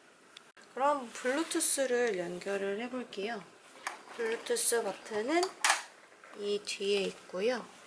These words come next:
핸드폰이랑 연결을 해보겠습니다. 음, 그러면 스타벅스 싱잉 랜턴이라고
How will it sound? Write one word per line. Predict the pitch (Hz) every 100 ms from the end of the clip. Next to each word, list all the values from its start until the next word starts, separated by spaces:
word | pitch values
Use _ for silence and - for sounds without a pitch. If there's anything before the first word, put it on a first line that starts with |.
| -
핸드폰이랑 | 247 220 233 - 214 202 190 180 185 240
연결을 | 208 175 175 170 180 202
해보겠습니다. | 214 214 185 - 180 170 175 - - - - - - - - - - - - - - - - - - 302 392 440 508 494 988 - - - - - -
음, | 247 233 285 240 185 170 - - - - - - -
그러면 | - 208 240 311 320
스타벅스 | 330 - 320 320 311 - 277
싱잉 | - 339 359 339 247
랜턴이라고 | 202 202 - 233 226 208 196 185 - 196 214 190 180